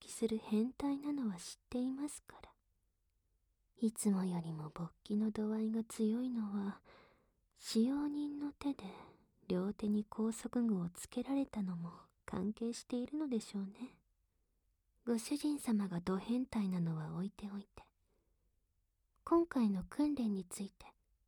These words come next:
説明させていただきます。まず、自発的に何かをするのは禁止させていただきます。そのための拘束具といったところですね。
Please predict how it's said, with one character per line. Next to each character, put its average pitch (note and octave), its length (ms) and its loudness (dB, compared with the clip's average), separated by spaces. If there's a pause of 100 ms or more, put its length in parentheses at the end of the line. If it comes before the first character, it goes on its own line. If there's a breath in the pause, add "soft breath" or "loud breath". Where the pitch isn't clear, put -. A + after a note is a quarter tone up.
(160)
説 F#3 340 0
明 A3+ 180 6
さ - 180 0
せ - 120 -2
て A3+ 140 -4
い A3 80 0
た A3 120 -4
だ G#3+ 100 -4
き - 160 -8
ま G3+ 140 -6
す。 - 220 -12 (1500)
ま F#3+ 160 4
ず、 - 180 -12 (880)
自 G3 140 2
発 A#3 260 -4
的 A#3 280 0
に A3+ 140 10
何 C4 280 6
か F#3 180 0
を E3+ 60 2
す - 180 -2
る G#3 120 4
の F3+ 120 2
は D3 180 -4
禁 A3 220 6
止 A3 160 2
さ A3 140 -2
せ G#3+ 120 -2
て G#3 140 -2
い G3+ 100 -4
た G3+ 120 -4
だ F#3+ 100 -4
き - 160 -14
ま - 120 -10
す。 - 220 -16 (1600)
そ - 200 4
の B3 140 6
た C4+ 180 0
め C4+ 140 4
の G#3 120 2
拘 F#3+ 280 -4
束 - 400 -8
具 - 120 -14 (840)
と - 80 0
い D4 60 2
っ - 100 -14
た C4+ 120 0
と C4 120 -2
こ C4 140 -4
ろ B3+ 80 0
で G#3 120 -4
す - 160 -10
ね。 G#3 220 -6